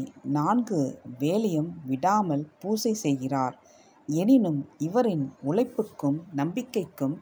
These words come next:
கை கொடுக்கப் போவது யார்? உடனடி தேவைகள் மூன்று. உளவார பணிகள் ஒன்று. இரண்டு, திருமுறை முற்றோதல்.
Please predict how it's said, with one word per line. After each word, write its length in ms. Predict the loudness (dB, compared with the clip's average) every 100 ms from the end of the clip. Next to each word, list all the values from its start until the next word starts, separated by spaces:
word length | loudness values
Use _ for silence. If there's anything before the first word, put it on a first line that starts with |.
| -12 -20 -20 _ -2
கை 160 | 2 2
கொடுக்கப் 560 | 2 0 0 -2 -4 -2
போவது 440 | -2 2 0 0 -4 -6 -10
யார்? 360 | -2 2 2 0 -8 -20 _ -20 _ -8
உடனடி 460 | 0 6 8 6 2 -4 -6
தேவைகள் 600 | -2 0 0 0 -2 -2 -8 -8
மூன்று. 460 | -4 -4 -4 -6 -8 -12 -20 -20 _ _ _
உளவார 500 | -2 0 2 2 0 -2 -4 -8 -2
பணிகள் 480 | 0 0 0 0 -2 -8
ஒன்று. 360 | -2 -2 -2 -6 -8 _ _ _
இரண்டு, 380 | -2 0 0 0 -4 -8
திருமுறை 500 | -4 -2 0 2 2 0 -4 _ _ _
முற்றோதல். 680 | -6 -6 0 2 4 2 0